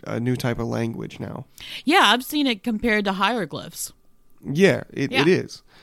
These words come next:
Speaker 1: And
Speaker 2: Yeah.
Speaker 1: like, the more that they get used, uh,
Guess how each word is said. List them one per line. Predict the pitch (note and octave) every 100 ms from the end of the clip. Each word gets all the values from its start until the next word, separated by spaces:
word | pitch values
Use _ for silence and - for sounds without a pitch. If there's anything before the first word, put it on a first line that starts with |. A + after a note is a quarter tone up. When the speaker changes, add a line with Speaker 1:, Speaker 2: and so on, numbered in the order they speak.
| -
Speaker 1:
And | - C#3 C3+ -
Speaker 2:
Yeah. | -
Speaker 1:
like, | C3+ C3+ D3+
the | B2+ C3+
more | D#3+ F3
that | D#3+
they | E3
get | D#3 C3
used, | C3 C3+ C3 C3 -
uh, | A#2+ A#2